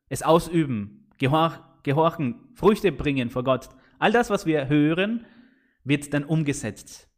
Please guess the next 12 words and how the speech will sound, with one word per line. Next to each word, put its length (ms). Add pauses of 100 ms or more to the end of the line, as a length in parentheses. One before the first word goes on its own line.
(200)
wird 220
dann 480
zu 160
einer 180
Tat. 600 (1400)
Und 220
das 420
sprach 500 (220)
auch 160
der 240
Apostel 600 (380)
Jakobus. 920